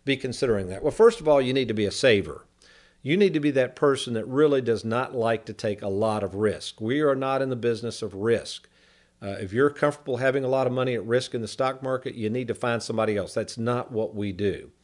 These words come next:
Our job is first and foremost, remember, it's like the Titanic. When we set sail, we're trying to think of everything that could happen,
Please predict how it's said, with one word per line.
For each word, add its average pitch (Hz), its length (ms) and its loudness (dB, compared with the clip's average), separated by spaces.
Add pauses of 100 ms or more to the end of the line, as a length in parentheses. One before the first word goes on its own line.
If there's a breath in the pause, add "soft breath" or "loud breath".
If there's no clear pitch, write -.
(480 soft breath)
Our 135 180 6
job 127 520 4
is 104 160 -6
first 127 340 -2
and 139 120 -6
foremost, 113 520 0
remember, 107 240 -2
it's 117 120 -6
like 123 180 2
the 127 60 0
Titanic. 127 640 0
When 107 140 0
we 135 100 0
set 156 280 2
sail, 131 560 4 (520 soft breath)
we're 120 200 4
trying 151 240 6
to 131 60 0
think 131 240 0
of 107 100 2
everything 175 520 4
that 165 140 -4
could 127 140 -2
happen, 117 560 0